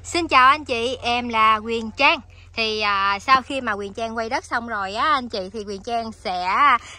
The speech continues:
dẫn anh chị mình đi hái trái cây cùng Quyền Trang nha. À, đây là cái miếng vườn mười chín ngàn năm trăm mét vuông. À, ngang là bốn mươi lăm, hậu là năm mươi tư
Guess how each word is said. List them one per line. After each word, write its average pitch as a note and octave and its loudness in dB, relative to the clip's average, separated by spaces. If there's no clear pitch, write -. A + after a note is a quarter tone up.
dẫn G3+ 0
anh B3+ -4
chị G3+ -6
mình G#3 -8
đi A#3+ -6
hái C#4 -4
trái D#4+ -4
cây B3 0
cùng G#3 -8
Quyền G#3 -6
Trang C4 -4
nha. D4+ 2
À, A#3+ 2
đây C4 -2
là A#3 0
cái D4 -6
miếng E4+ -8
vườn A3+ -2
mười G#3+ -2
chín D#4 -6
ngàn G#3+ -4
năm B3+ -2
trăm B3+ 0
mét D#4+ -4
vuông. D4 2
À, A#3 4
ngang C4+ -2
là A3 0
bốn B3+ -4
mươi D4+ -6
lăm, B3 4
hậu G3+ -4
là G#3+ -4
năm A#3 -4
mươi B3+ -8
tư C#4+ 0